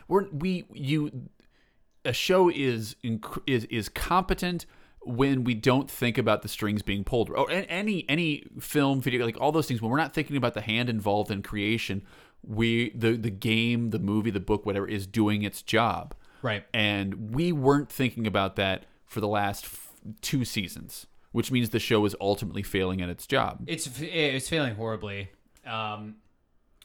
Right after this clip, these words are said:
Speaker 2: yeah, I mean, lo-, uh, the real reason I wanted to do this hot take was because I wanted to say Game of Thrones is bad,
Speaker 1: <laughs>
Speaker 2: which is not a hot take, but, uh, it, that, that was what got me thinking about it, right, was because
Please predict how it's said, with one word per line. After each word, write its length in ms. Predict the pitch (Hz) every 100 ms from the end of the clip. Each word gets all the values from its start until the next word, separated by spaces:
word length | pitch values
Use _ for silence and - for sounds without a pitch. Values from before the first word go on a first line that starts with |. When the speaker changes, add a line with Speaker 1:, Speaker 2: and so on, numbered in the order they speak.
| _ _
Speaker 2:
yeah, 160 | 160 147
I 20 |
mean, 200 | 131 131
lo-, 80 | 143
uh, 340 | 135 143 120 107 123 127
the 80 |
real 200 | 123 156
reason 280 | 139 131 123
I 20 |
wanted 260 | 113 110 107 101
to 40 |
do 180 | 95 113
this 300 | 101 95 -
hot 240 | 117 117 107
take 220 | 107 98
was 100 | 95
because 300 | 92 101 92
I 40 |
wanted 220 | 98 101
to 60 | 95
say 180 | - 98
Game 240 | 92 101
of 80 | 98
Thrones 280 | 104 95 87
is 100 | 87
bad, 400 | - 101 87 87 - 123
Speaker 1:
<laughs> 200 | 117 - -
Speaker 2:
which 200 | 180 208
is 140 | 202
not 180 | 240 208
a 40 |
hot 200 | 165 147 -
take, 340 | 135 110 -
but, 240 | 107 107
uh, 200 | 107 98 98
it, 340 | 107 123 120
that, 240 | 139 131 139
that 120 | 156
was 120 | 170
what 160 | 165 139
got 160 | 123
me 60 | 107
thinking 300 | 147 143 113
about 180 | 101 95
it, 60 |
right, 220 | 98 98
was 140 | 101 110
because 560 | 120 113 120 107 -